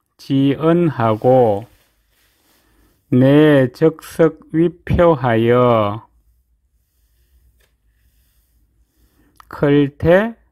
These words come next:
아들자 착할선 갈지, 태자가 이 말을 옳게 여겨, 거칠지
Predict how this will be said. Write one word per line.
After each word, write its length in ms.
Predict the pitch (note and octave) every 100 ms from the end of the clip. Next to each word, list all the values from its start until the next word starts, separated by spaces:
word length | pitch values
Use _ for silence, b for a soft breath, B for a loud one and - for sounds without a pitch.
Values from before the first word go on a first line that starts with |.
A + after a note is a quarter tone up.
| _ _ _ _ _ _ _
아들자 880 | - D#3 D3 C#3 C#3 C3+ D3 F3 G3+ _ _ _ _ _ _ _ _ _ _ _ _ _ _ _ _ _ _ _ _ -
착할선 1040 | F#3 F#3 - F#3+ C3+ - C3 A2 G#2+ A#2+ _ _ _ _ _ _ _ _ _ _ _
갈지, 800 | - B2 C3 C3+ B2 B2 A2 A2 _ _
태자가 840 | - E3+ E3 E3 D#3+ D3+ C#3+ D#3 G3+
이 140 | E3 E3
말을 680 | D#3+ D#3 D3 D#3 E3+ - -
옳게 680 | F3 F#3 - - F3+ D#3 B2+
여겨, 760 | B2 A#2 A#2 A#2+ A#2 G#2 A2 _ _ _ _ _ _ _ _ _ _ _ _ _ _ _ _ _ _ _ _ b b b b b b -
거칠지 880 | D#3+ D#3 - D3 C#3+ C#3+ D#3+ F#3+